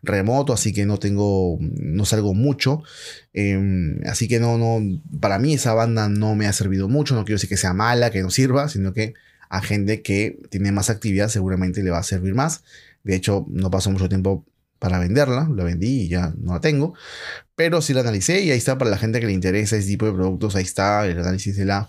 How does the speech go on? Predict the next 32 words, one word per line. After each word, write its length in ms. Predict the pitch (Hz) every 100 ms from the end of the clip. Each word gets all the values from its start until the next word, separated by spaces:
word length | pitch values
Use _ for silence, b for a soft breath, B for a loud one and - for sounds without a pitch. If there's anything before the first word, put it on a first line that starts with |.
| -
Huawei 340 | 104 101 92
Band 280 | 92 92 90
seis, 400 | 131 135 113 104
un 100 | 98
producto 500 | 92 92 - 110 - - - -
que 140 | 151
en 60 | 160
realidad 480 | 165 117 117 123 131
para 200 | 110 92
gente 320 | 110 107 104
que 140 | 110
le 80 | 104
hace 240 | 101 104 95
falta 300 | 107 95 110
o 80 |
para 120 | 101 92
gente 260 | 101 95
que, 200 | 104 90 B B B B B B
que, 320 | - 101 95 90
que 160 | 107
usa 280 | 104 117 117
esos 160 | 101 110
productos 360 | 101 98 101
sí 80 | -
es 100 | 98
recomendable, 640 | 95 95 95 85 76 60
¿no? 180 | 135 156 - _ B B B B B B B
Vamos 300 | 170 233 233
con 480 | - 190 156 135 123
mi 160 | 120
primer 560 | 110 104 104 147 156 - _
éxito. 580 | 139 151 - - 95 98